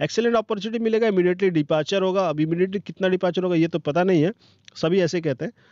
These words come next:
but चेकआउट करें, पोजीशंस यहाँ पे अवेलेबल है, चेकआउट कर सकते हैं। सैलरी भी मेंशन किया गया और ये जॉब आईडी जरूर मेंशन करें, जब भी अप्लाई करें मेल में जॉब आईडी जरूर मेंशन करें, उसमें क्या है,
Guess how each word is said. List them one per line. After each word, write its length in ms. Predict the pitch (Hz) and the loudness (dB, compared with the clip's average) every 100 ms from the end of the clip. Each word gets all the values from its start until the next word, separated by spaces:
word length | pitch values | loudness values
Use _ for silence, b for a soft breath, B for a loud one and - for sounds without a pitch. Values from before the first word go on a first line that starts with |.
| b b 151 | b b -4
but 100 | 156 | -2
चेकआउट 320 | 190 214 220 | 0 0 0
करें, 120 | 233 | 0
पोजीशंस 420 | 220 180 175 196 | 2 2 2 0
यहाँ 100 | 196 | 0
पे 80 | 185 | 0
अवेलेबल 340 | 170 170 170 180 | 0 2 2 2
है, 60 | |
चेकआउट 340 | 160 147 160 160 | 0 0 0 0
कर 100 | 156 | -4
सकते 300 | 170 - 180 | -4 -2 -2
हैं। 60 | |
सैलरी 400 | - 156 165 185 | 0 0 0 -2
भी 100 | 196 | -2
मेंशन 360 | 180 170 175 180 | 0 0 0 -2
किया 240 | 170 175 | 0 -2
गया 220 | 165 185 | 0 -2
और 200 | 156 156 | 0 2
ये 120 | 175 170 | 2 2
जॉब 320 | 135 160 170 | 0 0 2
आईडी 180 | 175 165 | 0 2
जरूर 260 | 147 165 | 0 0
मेंशन 280 | 165 160 160 | 0 0 -2
करें, 240 | 160 156 | 0 0
जब 180 | 127 143 | -2 -2
भी 100 | 160 | 0
अप्लाई 360 | 170 147 151 147 | 0 0 -4 -2
करें 180 | 156 151 | -2 -2
मेल 280 | 135 143 | -2 -2
में 160 | 143 143 | -2 -2
जॉब 200 | 131 131 | -2 0
आईडी 180 | 131 139 | 0 0
जरूर 260 | 127 123 | -2 -2
मेंशन 240 | 123 139 127 | -2 -4 -2
करें, 80 | 123 | -4
उसमें 240 | - 160 | -2 -2
क्या 140 | 160 | 0
है, 100 | 165 | 0